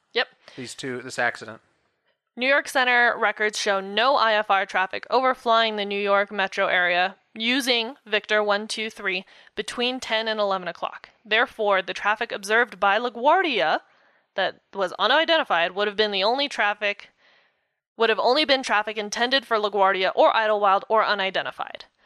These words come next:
Speaker 1: LaGuardia did not have a flight progress report, but they were aware of the traffic on Victor one two three that was not destined for their airport. They should have asked New, New York Center for information on that plane, but it was doubtful that they would have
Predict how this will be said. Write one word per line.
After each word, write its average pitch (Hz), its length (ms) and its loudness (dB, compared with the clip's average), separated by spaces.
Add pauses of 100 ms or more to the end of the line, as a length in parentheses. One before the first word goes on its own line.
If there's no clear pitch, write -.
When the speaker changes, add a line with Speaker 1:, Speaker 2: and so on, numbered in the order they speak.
(220)
Speaker 1:
LaGuardia 214 460 0
did 190 120 -6
not 226 220 0
have 254 140 -2
a 220 60 0
flight 233 300 -2
progress 196 320 -2
report, 180 380 -2 (720)
but 220 120 -6
they 214 100 0
were 202 80 2
aware 208 340 4
of 349 60 0
the 294 100 0
traffic 208 400 -2
on 196 140 -2
Victor 190 260 -4
one 180 160 -2
two 202 160 -10
three 180 320 -8 (200)
that 185 100 2
was 190 120 -4
not 196 380 0
destined 190 380 -6
for 185 80 -4
their 175 160 -4
airport. 165 420 -6 (460)
They 190 100 -2
should 285 260 0
have 320 140 2
asked 349 320 0
New, 381 480 4 (100)
New 277 200 -6
York 269 280 2
Center 185 360 0
for 208 200 0 (140)
information 330 560 0
on 190 140 0
that 180 180 -2
plane, 180 380 -6 (880)
but 226 100 4
it - 20 4
was 208 120 2
doubtful 220 440 2
that 220 140 -2
they 220 100 0
would 196 140 -2
have - 140 -20